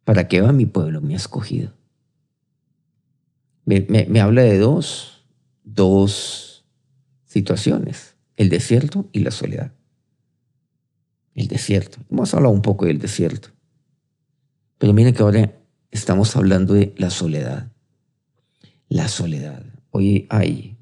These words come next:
hoy en día encontramos cada vez personas más, más solas. Hay cristianos que están solos. No tienen por qué estarlo. Aquí Dios nos da una familia espiritual también.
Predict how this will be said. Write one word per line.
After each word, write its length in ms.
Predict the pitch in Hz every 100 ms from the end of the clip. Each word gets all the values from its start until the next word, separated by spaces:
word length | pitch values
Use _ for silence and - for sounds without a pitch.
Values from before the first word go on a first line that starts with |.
| _
hoy 160 | - 90
en 120 | 98
día 140 | 123
encontramos 560 | 117 92 85 87 87 98
cada 180 | 92 92
vez 140 | 95
personas 460 | - - 92 98 82
más, 400 | 95 110 143 -
más 220 | 95 101
solas. 580 | - 87 101 104 - _ _ _ _ _ _ _ _ _ _ -
Hay 120 | 101
cristianos 420 | 107 101 147 135
que 80 | -
están 240 | 101 92
solos. 380 | 98 85 87 - _
No 140 | 113
tienen 160 | 110 135
por 140 | 120
qué 100 | 110
estarlo. 400 | 110 - 143 - - _ _ _ _ _ _ _ _ _ _ _ _ _ _ _ _ _ _ _
Aquí 280 | - 101 110
Dios 140 | 110 107
nos 140 | 104
da 100 | 107
una 240 | 104 107
familia 360 | 110 95 107 127
espiritual 520 | 98 82 80 - 73
también. 440 | - - - 104